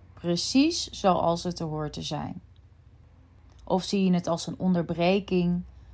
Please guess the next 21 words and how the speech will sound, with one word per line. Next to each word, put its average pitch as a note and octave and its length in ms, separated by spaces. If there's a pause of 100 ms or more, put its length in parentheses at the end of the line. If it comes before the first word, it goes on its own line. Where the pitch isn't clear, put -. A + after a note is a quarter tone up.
(140)
voor F3 220
je E3+ 100
volgende F#3 480
stationnetje, D#3+ 840 (420)
want F3 240
je F3+ 80
moet F3+ 260
nog E3 180
zoveel D#3 380
doen D#3 340 (260)
op - 160
deze D#3 340
dag? - 360 (1400)
Ik F#3 100
ben G3 140
ontzettend G#3+ 460
benieuwd F#3+ 400
hoe F#3+ 140
jij F3+ 280
je F3 100
verhoudt E3 680